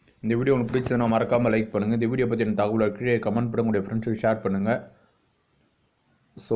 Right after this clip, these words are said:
மறக்காம நம்மளுடைய சேனலை வந்து சப்ஸ்கிரைப் பண்ணி வச்சுங்க. அதே மாதிரி நான் சொன்ன மாதிரி தமிழ்நாடு ஸ்டடி ஃபார் டி என் பி எஸ் சி அந்த சேனலை சப்ஸ்கிரைப் பண்ணி வச்சுங்க. அதில் வந்து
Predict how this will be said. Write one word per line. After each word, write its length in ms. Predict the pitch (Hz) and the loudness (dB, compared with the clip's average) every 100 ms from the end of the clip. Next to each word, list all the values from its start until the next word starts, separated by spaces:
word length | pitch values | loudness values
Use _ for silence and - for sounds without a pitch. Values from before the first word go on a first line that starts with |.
| 104 | 2
மறக்காம 500 | 104 113 120 120 131 139 | 2 0 0 0 0 -2
நம்மளுடைய 400 | 113 107 107 104 98 | -2 -2 0 0 0
சேனலை 340 | 107 117 113 | 0 2 0
வந்து 180 | 107 123 | 0 -2
சப்ஸ்கிரைப் 460 | - 104 - 127 101 | -2 -4 -2 -2 0
பண்ணி 140 | 107 | -2
வச்சுங்க. 360 | 104 98 101 110 113 | -2 -2 -2 0 0
அதே 220 | 107 120 | 0 0
மாதிரி 240 | 131 120 131 | 0 -2 0
நான் 180 | 117 110 | -2 0
சொன்ன 180 | 110 117 | 0 0
மாதிரி 180 | 123 123 | 0 0
தமிழ்நாடு 440 | 113 123 131 120 123 123 - | 0 0 0 -2 -2 -6 -14
ஸ்டடி 280 | - 120 113 | -6 -2 0
ஃபார் 220 | 113 110 98 113 | 0 -2 -4 -4
டி 120 | 117 | 0
என் 160 | 117 113 | 2 0
பி 100 | 110 | -2
எஸ் 100 | 98 | -2
சி 60 | |
அந்த 160 | 107 104 | -2 -2
சேனலை 340 | 101 110 113 | -2 -2 -2
சப்ஸ்கிரைப் 400 | 123 98 - 117 | -2 -6 -4 -4
பண்ணி 140 | 104 104 | -2 -4
வச்சுங்க. 320 | 98 98 104 139 - - _ _ _ _ _ _ _ _ _ - | -4 -4 -4 -6 -8 -20 _ _ _ _ _ _ _ _ _ -8
அதில் 260 | 113 107 110 | -2 0 2
வந்து 200 | 113 | 2